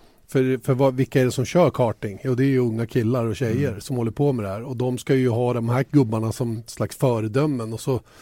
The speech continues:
Speaker 1: slutar det på det här viset. Det är liksom inte okej.
Speaker 2: Nej, det blev lite fel.
Speaker 1: <clears throat> Det blev en aning fel, skulle man kunna säga.
Speaker 2: Julstämning.
Speaker 1: Eh, verkligen.
Speaker 2: Men nu är det ju, eh, så här års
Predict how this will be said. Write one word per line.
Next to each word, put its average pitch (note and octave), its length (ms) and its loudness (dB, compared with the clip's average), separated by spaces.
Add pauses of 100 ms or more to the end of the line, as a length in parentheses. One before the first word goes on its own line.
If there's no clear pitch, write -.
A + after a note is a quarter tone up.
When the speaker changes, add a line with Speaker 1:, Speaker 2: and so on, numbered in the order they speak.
(140)
Speaker 1:
slutar C3 400 2
det G#2+ 60 0
på A2 100 -6
det G#2+ 80 -2
här C#3+ 120 0
viset. A2+ 380 -6
Det B2 160 -4
är A#2+ 40 -4
liksom A2+ 240 -8
inte A2 160 -12
okej. C3 340 -18
Speaker 2:
Nej, A2 220 0 (420)
det A#2+ 100 -4
blev A#2+ 200 0
lite - 200 -2
fel. - 320 -4 (120)
Speaker 1:
<clears throat> - 160 0
Det D3+ 140 4
blev C3+ 340 -2
en C#3 200 0
aning C#3+ 420 2
fel, A2+ 320 -4
skulle A#2 220 -6
man A2+ 120 -8
kunna B2 180 -4
säga. A#2 340 -4 (300)
Speaker 2:
Julstämning. A#2+ 680 0 (600)
Speaker 1:
Eh, D#3 160 -6
verkligen. C3 440 -2 (340)
Speaker 2:
Men D#3 220 2
nu E3 240 8
är G3 60 10
det F#3 80 8
ju, E3 440 8
eh, D3 260 8 (840)
så C#3+ 140 6
här C3+ 160 10
års D3 420 2